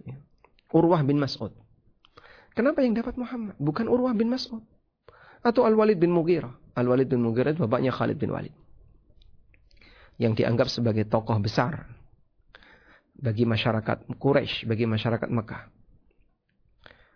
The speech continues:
Jadi, tuduhan seperti ini banyak.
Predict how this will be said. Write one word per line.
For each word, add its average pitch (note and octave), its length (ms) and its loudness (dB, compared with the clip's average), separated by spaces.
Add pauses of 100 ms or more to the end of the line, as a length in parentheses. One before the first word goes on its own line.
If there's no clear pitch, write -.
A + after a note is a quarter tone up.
(280)
Jadi, F3 400 0 (480)
tuduhan A3 400 6
seperti G#3+ 480 2
ini G3 80 4
banyak. C3+ 320 4